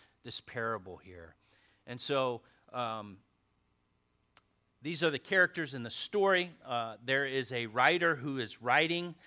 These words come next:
about all of these different people. And so, uh, it says, "My trip to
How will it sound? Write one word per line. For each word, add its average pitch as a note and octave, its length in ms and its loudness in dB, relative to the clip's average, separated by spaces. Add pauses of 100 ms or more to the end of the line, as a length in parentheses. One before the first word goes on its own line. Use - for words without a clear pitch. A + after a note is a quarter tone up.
(260)
about B2+ 400 2
all C#3 280 0
of B2 100 -6
these B2+ 260 -8
different B2+ 400 -8 (300)
people. F#2 460 -12 (120)
And G#2+ 160 -16
so, G#2 460 -6 (380)
uh, G#2 240 -10
it A#2+ 120 -14
says, C#3 460 -2 (600)
"My D3 180 2
trip G3+ 440 0
to F#3 440 -6